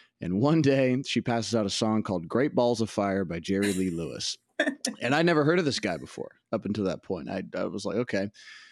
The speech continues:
Speaker 1: So we're singing the song and everything. I was like, "Oh, this is kinda whatever." But she was playing those boogie woogie kind of piano lines. So, you know, I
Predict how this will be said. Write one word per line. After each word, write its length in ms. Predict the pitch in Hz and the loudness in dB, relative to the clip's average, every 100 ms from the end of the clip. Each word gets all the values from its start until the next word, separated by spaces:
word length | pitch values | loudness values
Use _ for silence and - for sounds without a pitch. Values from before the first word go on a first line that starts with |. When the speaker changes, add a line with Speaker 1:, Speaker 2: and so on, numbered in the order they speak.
| - - | -20 -6
Speaker 1:
So 160 | - | 0
we're 80 | 233 | 2
singing 280 | 190 190 170 | 4 4 4
the 60 | 143 | 2
song 420 | - 123 120 123 | 2 2 4 4
and 100 | 120 | 4
everything. 380 | 117 117 120 117 | 2 2 2 2
I 20 | |
was 100 | 127 | 2
like, 80 | 160 | 2
"Oh, 180 | 202 160 | 2 2
this 80 | 160 | 0
is 40 | |
kinda 200 | - 123 | 0 0
whatever." 380 | 107 101 101 107 - - - - | 2 0 0 -2 -6 -20 -14 -2
But 120 | 113 | 0
she 280 | - 175 170 | 2 4 6
was 200 | 143 120 | 6 4
playing 480 | - 147 135 123 117 | 4 4 4 4 4
those 180 | 101 92 | 2 0
boogie 320 | 107 127 113 | 2 2 4
woogie 580 | 110 117 104 95 87 - _ - | 4 2 2 0 -2 -8 _ -8
kind 200 | 113 92 | -4 -4
of 80 | |
piano 360 | - 117 117 110 | -4 -2 0 0
lines. 720 | 90 82 78 76 - - - _ - | -2 -6 -10 -12 -12 -12 -16 _ -12
So, 220 | - 110 | -4 0
you 140 | 95 | 0
know, 140 | 90 90 | -2 -2
I 180 | 98 | -4